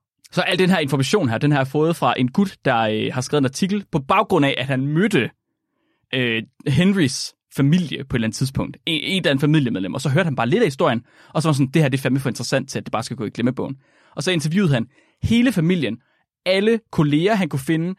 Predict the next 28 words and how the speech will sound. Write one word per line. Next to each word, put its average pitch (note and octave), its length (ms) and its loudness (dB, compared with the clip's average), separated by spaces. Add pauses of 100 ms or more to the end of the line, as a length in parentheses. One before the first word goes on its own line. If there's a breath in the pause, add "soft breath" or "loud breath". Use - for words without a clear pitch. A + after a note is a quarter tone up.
(200 soft breath)
alle E3 200 2
samarbejdspartnere, C#3+ 1000 -2
alle, F3+ 220 0
der F3 60 0
havde C#3 280 2
haft C#3 240 -4
noget F#3 200 2
som D#3 120 -4
helst D3 260 0
med C#3 80 0
Henry D3 220 2
at C3 120 -2
gøre A#2+ 180 2
på - 140 -2
et - 60 -2
eller C3+ 140 0
andet A2+ 100 -6
tidspunkt. - 400 -10 (360 soft breath)
Og C#3 100 -4
prøvede F3 200 4
også C#3+ 140 0
at - 20 -4
få - 40 -10
fat D#3+ 120 2
i - 20 0
den C#3+ 100 2
der A2 60 2
publikation. - 580 -4